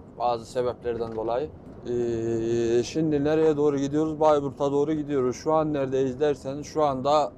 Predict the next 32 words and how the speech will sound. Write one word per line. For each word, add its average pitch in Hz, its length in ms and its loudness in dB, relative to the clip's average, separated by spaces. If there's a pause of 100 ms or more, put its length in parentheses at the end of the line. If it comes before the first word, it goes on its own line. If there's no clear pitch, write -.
(300)
Geminbeli'ni 135 680 0
indim. 143 400 -6
Su - 160 -14
şehrine 131 420 0
yakınım 120 440 -2
yani. 107 80 -14
Su - 120 -18
şehri 120 280 -2
yolundayım. 117 580 0 (460)
Nasip 147 320 -2
olursa 147 600 2 (320)
Şiran 147 400 0
üzerinden 131 560 -2 (140)
Kelkit, - 840 -4 (100)
oradan 127 380 -2
da 139 140 2
Bayburt'a 123 480 0
doğru 135 400 0 (400)
gideceğiz 135 440 -2
yola. 135 320 0 (380)
Yükümüz 156 440 0
ne? 160 100 2
Yükümüz 143 500 0
yapıştırıcı 127 580 -2
her 117 140 -2
zamanki. 120 440 -4
Önceden 127 460 -2
de 113 40 -2
Aksol'a 127 400 -2
yüklediğimiz 120 500 -2
yüklerle 117 520 -6
aynı. 117 260 -6